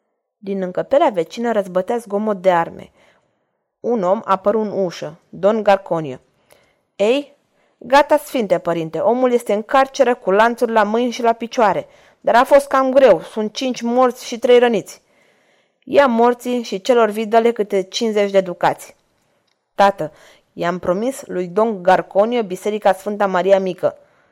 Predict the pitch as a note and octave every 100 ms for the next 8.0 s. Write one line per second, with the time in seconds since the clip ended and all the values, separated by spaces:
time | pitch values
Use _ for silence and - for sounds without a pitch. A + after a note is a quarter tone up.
0 | _ _ _ _ - - G#3 D#3+ - _
1 | _ - D#3+ D#3 - - D3+ C3 - _
2 | _ _ _ _ - E3+ E3 G#3 B3+ C#4
3 | A#3 F#3 D4+ - F#3 F#3 F3 A3 A3 G#3+
4 | G3+ G3 F#3 F#3 D3+ D#3 G#2 - _ _
5 | _ _ _ _ - D4 D4 - - A#3
6 | A#3 A#3 F3+ - - F#3 F3+ F3 F3+ -
7 | A#3+ G#3 A#3 A3 - F#3+ F#3 F3 A#2+